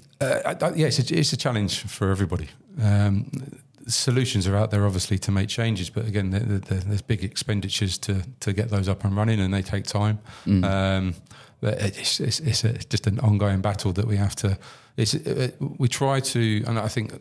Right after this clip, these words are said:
Speaker 1: uh, I'm, um, chair of the Hoteliers Association for, for Leicester,
Speaker 2: Mm-hmm.
Speaker 1: um, and it's something we talk about between us quite a lot. Sort of how, how are we training and developing our team to, to understand the impacts of if they see something like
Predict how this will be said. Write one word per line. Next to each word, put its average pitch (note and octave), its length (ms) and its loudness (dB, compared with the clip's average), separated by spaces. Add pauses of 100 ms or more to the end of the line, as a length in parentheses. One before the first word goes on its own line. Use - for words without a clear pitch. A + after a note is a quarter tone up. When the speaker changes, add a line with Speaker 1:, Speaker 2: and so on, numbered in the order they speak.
Speaker 1:
uh, G2+ 520 -2
I'm, A#2 480 2 (300)
um, G#2 540 -2
chair A#2 260 -2
of G2+ 140 0
the G2 120 2
Hoteliers G2+ 440 0
Association F#2 580 -4
for, E2 280 -4 (100)
for - 180 -4
Leicester, F#2 460 -2
Speaker 2:
Mm-hmm. G2+ 520 2
Speaker 1:
um, G#2 280 0
and G#2+ 100 2
it's G#2 100 0
something G#2+ 380 2
we G#2+ 140 2
talk G2+ 280 -2
about G2 200 -2
between G#2 260 -2
us - 160 -2 (320)
quite G2 260 -2
a G2 40 0
lot. G2 380 -2
Sort G#2+ 180 -2
of - 120 -6 (280)
how, A#2+ 260 0
how A2 260 0
are G#2+ 80 2
we G2 280 2 (340)
training G2+ 400 0
and G2 80 2
developing G2 420 2
our G2 80 4
team A2+ 500 2
to, G2 280 0 (280)
to G#2+ 120 -2
understand A2+ 400 0
the G#2 60 4
impacts G2+ 400 -2
of G2 260 -2 (480)
if A#2 140 0
they G#2 100 -2
see - 180 0
something G2 460 -2
like G2 200 0